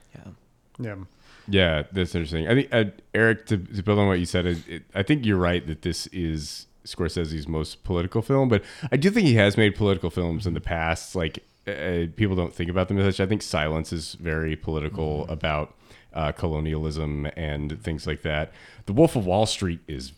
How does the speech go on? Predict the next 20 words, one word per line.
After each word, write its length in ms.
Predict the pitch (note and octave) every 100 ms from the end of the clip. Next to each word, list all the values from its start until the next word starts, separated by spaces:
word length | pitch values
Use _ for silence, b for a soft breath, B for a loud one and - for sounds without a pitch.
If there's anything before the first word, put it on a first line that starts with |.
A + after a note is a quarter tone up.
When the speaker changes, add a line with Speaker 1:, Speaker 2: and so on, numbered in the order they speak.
| _
Speaker 3:
very 240 | E2 D#2+
Speaker 2:
Yes. 320 | C3+ A2+ C2 -
Speaker 3:
political. 60 |
Speaker 1:
Yes, 420 | B2 A2 - - B2
yes, 160 | A2+ G#2+
Speaker 2:
I 40 |
would 40 | C3 A#2+
agree. 60 | G#2+
Speaker 1:
it 80 | B2
is. 80 | G#2+
I 380 | G2 F#2 F#2
would 100 | E2+
Speaker 3:
Um, 60 | E2+
Speaker 1:
agree 100 | F2
with 40 | -
Speaker 3:
like, 180 | G#2+ F#2
Speaker 1:
that. 160 | -
Speaker 3:
blatantly 640 | - G#2+ A#2 A#2 A2 G2+ F#2+
so. 220 | - G#2 F#2 F2
Speaker 1:
Yes. 100 | E2+